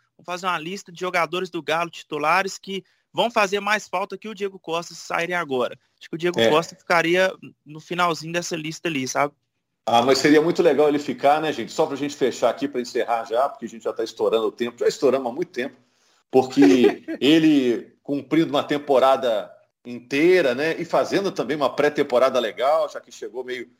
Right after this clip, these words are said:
Speaker 1: É,
Speaker 2: fora da
Speaker 1: aí
Speaker 2: forma
Speaker 1: seria outro
Speaker 2: física no
Speaker 1: esquema,
Speaker 2: início,
Speaker 1: é.
Speaker 2: seria muito legal, porque é um grande jogador, né?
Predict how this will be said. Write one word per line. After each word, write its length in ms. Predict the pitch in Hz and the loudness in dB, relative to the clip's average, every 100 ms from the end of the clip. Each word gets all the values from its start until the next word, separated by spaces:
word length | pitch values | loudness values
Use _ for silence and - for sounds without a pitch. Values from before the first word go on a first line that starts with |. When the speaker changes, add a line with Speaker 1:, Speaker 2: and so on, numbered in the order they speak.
| _ _ | _ _
Speaker 1:
É, 200 | 151 165 | -2 2
Speaker 2:
fora 120 | 175 | 4
da 100 | 170 147 | 6 4
Speaker 1:
aí 60 | |
Speaker 2:
forma 180 | 131 120 | 2 0
Speaker 1:
seria 120 | - | 0
outro 140 | 185 139 | -2 -2
Speaker 2:
física 200 | - 127 | -2 -4
no 80 | |
Speaker 1:
esquema, 380 | 165 160 131 131 | -2 0 0 -2
Speaker 2:
início, 160 | 131 117 | -2 -4
Speaker 1:
é. 40 | |
Speaker 2:
seria 280 | - 139 151 | -2 2 2
muito 280 | 139 180 185 | 2 0 2
legal, 260 | 139 110 156 | 2 4 2
porque 160 | - | 2
é 20 | |
um 80 | 190 | -2
grande 320 | 139 151 220 | 0 -2 -2
jogador, 520 | 180 180 120 95 90 92 | -4 0 0 -2 -8 -10
né? 180 | 123 | -12